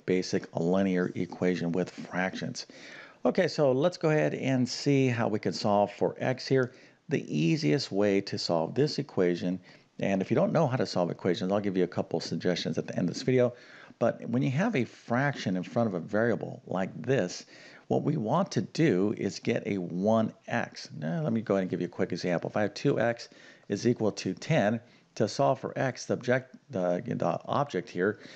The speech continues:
is to get x is equal to a number, all right? But I have two x, so how can I get just x or one x? Well, easy. I can divide both sides of the equation by two.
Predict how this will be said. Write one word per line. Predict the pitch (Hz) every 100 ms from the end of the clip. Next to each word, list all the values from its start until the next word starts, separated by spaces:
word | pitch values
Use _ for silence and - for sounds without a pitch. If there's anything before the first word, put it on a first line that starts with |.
| - -
is | 110 104
to | 110
get | 95 101 92 -
x | 101 95 -
is | 95
equal | 95 92
to | 95 - 98
a | 98
number, | 104 98 - - _ -
all | -
right? | 107 107
But | -
I | 101
have | 117 107 -
two | 254 254
x, | 82 -
so | 101
how | 110
can | 147 123
I | 117
get | 117 107 - - - -
just | 117 - -
x | 123 120
or | 95 92 92
one | 87 110 101 -
x? | 135 147 - -
Well, | 139 165 -
easy. | 131 185 196 98 107 - - - -
I | 110
can | 117 120
divide | 107 104 - 120 143 107 98 -
both | 110 117
sides | - 104 107 -
of |
the | 113 95
equation | 101 - 92 87 85
by | 82 85
two. | - 139 95